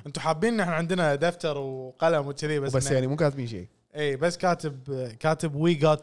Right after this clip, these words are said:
Speaker 1: this". هذه كتبتها قبل لا نبلش الحلقة، لأن يعني أول مرة فيديو كذي وحسيت إن الوضع مختلف.
Speaker 2: شعابي، في هاشتاج يدور بعالم الكريبتو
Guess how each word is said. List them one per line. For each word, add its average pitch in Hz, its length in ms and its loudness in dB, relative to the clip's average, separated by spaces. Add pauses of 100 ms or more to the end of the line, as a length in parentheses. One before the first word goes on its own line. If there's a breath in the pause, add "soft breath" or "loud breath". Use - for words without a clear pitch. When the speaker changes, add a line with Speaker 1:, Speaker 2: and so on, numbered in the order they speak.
Speaker 1:
this". 131 400 -6
هذه 147 180 2
كتبتها 156 520 -2
قبل 160 160 0
لا 160 100 4
نبلش 151 480 -2
الحلقة، 147 560 -2 (480 soft breath)
لأن 135 260 -4 (640)
يعني 127 260 -8
أول 151 180 4
مرة 139 280 -2
فيديو 131 360 -6
كذي 139 200 -8
وحسيت 139 400 -8
إن 139 100 -12
الوضع 139 260 -6
مختلف. 135 320 -12
Speaker 2:
شعابي، 147 420 4
في 143 160 -2
هاشتاج 143 640 2
يدور 135 580 2
بعالم 123 460 2
الكريبتو 143 720 -4